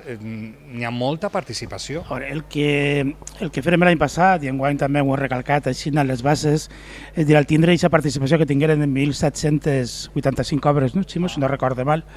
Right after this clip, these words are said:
Speaker 2: el que anem a fer és una preselecció abans de que el xu-, del fallo del jurat siga el dia quinze, no? Que és, com sabeu, el fallo del jurat el solen fer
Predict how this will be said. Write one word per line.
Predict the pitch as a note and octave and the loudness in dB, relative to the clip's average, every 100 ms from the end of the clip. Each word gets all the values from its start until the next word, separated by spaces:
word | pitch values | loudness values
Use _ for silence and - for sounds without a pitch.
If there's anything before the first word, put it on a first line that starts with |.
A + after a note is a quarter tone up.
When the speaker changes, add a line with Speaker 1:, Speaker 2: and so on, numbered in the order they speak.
| - - - - - - | -20 -18 -18 -18 -20 -14
Speaker 2:
el | - F#3+ E3+ D3+ | -2 2 2 0
que | - D#3 | -2 0
anem | D#3 | 2
a | |
fer | D#3 E3+ | 2 2
és | E3+ | 2
una | F3 | 2
preselecció | E3 - C#3+ C3 - D#3+ D#3 D3+ | 2 0 -2 -4 0 4 4 4
abans | C#3 C#3 C#3+ C3+ | 2 2 0 2
de | D3 D#3 C#3+ - - - - - - | 2 2 0 -12 -20 -20 -20 -20 -8
que | - | -4
el | D3+ | -2
xu-, | - F3+ | -2 -4
del | E3+ C#3 | -2 -2
fallo | D3 C#3+ | 0 -2
del | C#3+ C3+ | -2 -2
jurat | C3+ C3 C3 | -2 -2 -4
siga | - C3 B2+ B2+ | -8 -6 -2 -2
el | B2 | -2
dia | A#2 A#2+ | -4 -6
quinze, | - A2+ A2+ A#2+ | -6 -12 -10 -10
no? | G#2 F#3 - - - | -10 -10 -12 -20 -12
Que | C#3+ | -10
és, | |
com | - D3 | -4 -4
sabeu, | D3+ D3 | 0 0
el | D#3 | 2
fallo | D#3+ | 0
del | D3 | -2
jurat | D3 D3+ D3+ | 0 0 0
el | D3 | 0
solen | F#3 C3+ C3+ | 0 -2 -4
fer | - D3+ C#3+ | -2 0 0